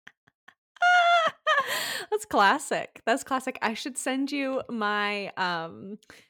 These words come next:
my Uncle David's comic, Reed Fleming, World's Toughest Milkman.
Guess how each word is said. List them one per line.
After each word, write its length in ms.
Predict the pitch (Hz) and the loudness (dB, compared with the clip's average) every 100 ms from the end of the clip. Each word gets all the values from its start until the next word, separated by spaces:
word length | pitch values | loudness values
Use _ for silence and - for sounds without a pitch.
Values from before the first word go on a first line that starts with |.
| _ 240 | _ -4
my 180 | 220 | -2
Uncle 260 | 139 196 226 | -2 -4 -4
David's 680 | 202 185 190 175 170 - - - | -2 -2 0 0 -2 -10 -12 -12
comic, 560 | 202 202 196 143 - - 233 - - | -6 -4 -2 -4 -6 -14 -16 -16 -6
Reed 240 | 202 190 | -4 -4
Fleming, 300 | - 190 185 | -6 -6 -6
World's 240 | 165 165 - | -4 -6 -6
Toughest 380 | - 185 175 175 | -12 -10 -10 -8
Milkman. 540 | 170 - - - 220 | -10 -10 -10 -8 -12